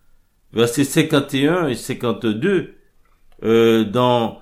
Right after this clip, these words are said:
ce texte où il parle de la résurrection et de la réalité de la résurrection,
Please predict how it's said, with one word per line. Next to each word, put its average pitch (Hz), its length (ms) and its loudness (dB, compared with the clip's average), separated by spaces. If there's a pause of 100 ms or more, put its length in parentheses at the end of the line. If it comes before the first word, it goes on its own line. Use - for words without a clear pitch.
(100)
ce - 140 -4
texte 180 360 -2
où 147 80 6
il 139 180 4
parle 160 440 4
de 123 100 2
la 117 140 4
résurrection 143 960 0
et 127 120 -4
de 113 100 0
la 113 140 2
réalité 170 640 2
de 147 100 4
la 120 180 6
résurrection, 123 840 -4